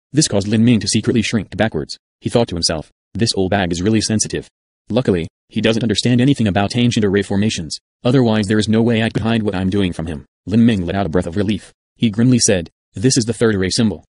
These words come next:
He looked to the direction of the cave where the cosmic melting furnace was. Juan Wuji had already moved around two hundred feet from the cave and was meditating on a rock. Although his eyes were closed, the truth was that he always had a slight strand of his perception branching out to the Nirvana Dragon Root's ancient array formation.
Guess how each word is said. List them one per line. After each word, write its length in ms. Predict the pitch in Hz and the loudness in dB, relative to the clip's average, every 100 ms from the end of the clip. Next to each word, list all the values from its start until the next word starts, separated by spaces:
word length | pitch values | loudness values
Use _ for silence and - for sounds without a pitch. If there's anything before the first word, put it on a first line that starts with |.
| _ | _
He 160 | - 117 | 0 4
looked 200 | 143 - | 4 0
to 60 | |
the 60 | 87 | -4
direction 340 | 92 113 - 95 | -2 0 0 -2
of 60 | |
the 40 | - | -4
cave 200 | 95 98 | -4 0
where 100 | 110 | 0
the 60 | |
cosmic 380 | - 101 95 101 | 0 -2 -2 0
melting 280 | 107 120 110 | 0 0 0
furnace 280 | 107 104 104 | 0 0 0
was. 300 | 104 76 - _ | -2 -4 -10 _
Juan 280 | 120 101 104 | -6 -2 2
Wuji 340 | 117 131 117 110 | 4 4 4 0
had 100 | 104 | 2
already 260 | 113 104 | 2 2
moved 240 | 98 110 107 | 2 0 0
around 320 | 104 107 - | 0 -2 0
two 180 | 117 104 | 0 2
hundred 280 | 113 101 | 2 0
feet 180 | - 104 | 0 -2
from 100 | 101 | -2
the 60 | 95 | 0
cave 180 | 113 104 | 0 0
and 140 | 98 | 0
was 100 | 92 | 0
meditating 400 | 101 107 92 101 | 0 0 0 -2
on 100 | 85 | 0
a 40 | |
rock. 320 | 92 90 - - _ - | -2 -4 -6 -20 _ -6
Although 220 | 107 117 | -2 0
his 140 | 107 | 0
eyes 320 | 117 120 82 | 0 0 -2
were 80 | 90 | -4
closed, 420 | - 104 73 - _ _ - | -2 0 0 -4 _ _ -4
the 120 | 117 | 0
truth 240 | 135 135 | 4 4
was 180 | 101 90 | 2 -2
that 140 | 87 - | -2 0
he 120 | 113 | 2
always 280 | 131 143 131 | 4 2 0
had 140 | 110 | -2
a 40 | |
slight 260 | - 117 127 | -2 -2 -2
strand 300 | - 107 110 | -2 0 0
of 60 | 87 | -2
his 100 | - | -4
perception 460 | 92 120 - 82 | -2 -2 -2 -2
branching 320 | 95 101 123 | -2 0 0
out 140 | 110 101 | 0 -2
to 80 | 98 | -2
the 80 | |
Nirvana 340 | 104 98 117 113 | -2 0 0 0
Dragon 340 | 92 82 85 | 0 -4 -4
Root's 200 | 85 78 | -6 -2
ancient 260 | 127 139 123 | 0 0 0
array 140 | 107 | 0
formation. 480 | 107 98 107 87 69 | 0 0 0 -2 -8